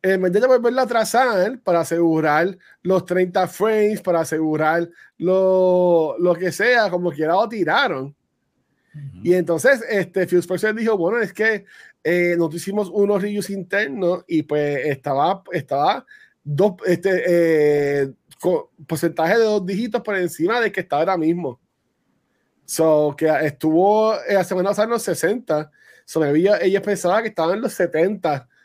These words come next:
Speaker 1: por ciento, eh, siete de diez, ocho de diez. Este, so,
Speaker 2: Ujú.
Speaker 1: eso es verdad que no está. Y otra cosa que también él dijo fue que él piensa de que,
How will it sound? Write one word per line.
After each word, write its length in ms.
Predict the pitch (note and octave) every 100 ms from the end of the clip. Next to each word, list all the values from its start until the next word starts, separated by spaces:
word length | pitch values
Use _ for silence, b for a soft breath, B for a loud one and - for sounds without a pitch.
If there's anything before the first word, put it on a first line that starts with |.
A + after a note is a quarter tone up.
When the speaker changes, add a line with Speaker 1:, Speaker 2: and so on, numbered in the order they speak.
| _ _
Speaker 1:
por 180 | E3+ D3+
ciento, 720 | - D#3 G3 F#3+ D#3+ C#3+ C3
eh, 460 | D#3 D3 C#3+ C3+ C3
siete 180 | C#3+ E3
de 180 | F3 D#3
diez, 360 | D3+ F#3+ F3+ _ _ -
ocho 280 | C#3+ F3+
de 160 | E3+ D3
diez. 340 | C#3+ F#3 G3+ - _ _ _ _ _ -
Este, 400 | D3+ D3+ D3+ D3
so, 100 | D3+
Speaker 2:
Ujú. 60 |
Speaker 1:
eso 120 | C#3+
es 60 | G#3+
verdad 180 | G#3 G#3+
que 60 | G#3+
no 120 | G3+
está. 400 | - F#3+ F#3+ D3+
Y 100 | E3
otra 140 | E3+
cosa 160 | F#3 G3+
que 100 | G#3
también 320 | G3+ G#3 G#3+
él 140 | G#3+ G3+
dijo 240 | G#3 F#3+
fue 500 | - A3 A3 F3+ G#3+ B B B _
que 400 | E3+ D#3+ D3 D3+
él 160 | F#3
piensa 800 | F3+ F#3+ G3 A#3+ C4+ F#3 D#3+ D#3+ -
de 260 | D#3+ D#3
que, 400 | D#3 E3 D3 C#3